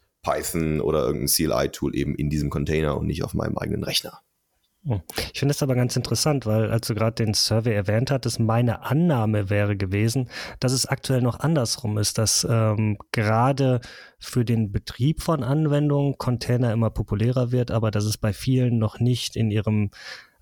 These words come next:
Speaker 2: Alltag der täglichen Entwicklung angekommen ist, weil in der Regel, nach meiner Erfahrung, Container dann irgendwo in der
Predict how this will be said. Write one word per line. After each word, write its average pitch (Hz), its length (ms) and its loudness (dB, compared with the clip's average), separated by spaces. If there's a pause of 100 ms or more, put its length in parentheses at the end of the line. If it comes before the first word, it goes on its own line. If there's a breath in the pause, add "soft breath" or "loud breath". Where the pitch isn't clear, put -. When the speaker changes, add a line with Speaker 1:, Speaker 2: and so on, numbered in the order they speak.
(100)
Speaker 2:
Alltag 123 800 0
der 110 160 0
täglichen 139 500 0
Entwicklung 110 400 0
angekommen 110 520 0
ist, 127 200 -2
weil 110 220 2 (100)
in 120 140 0
der 107 160 2
Regel, 113 500 2 (180)
nach - 160 -10
meiner 104 260 2
Erfahrung, 110 640 0
Container 110 520 0
dann 104 280 0
irgendwo 113 500 0
in 104 180 0
der 104 400 2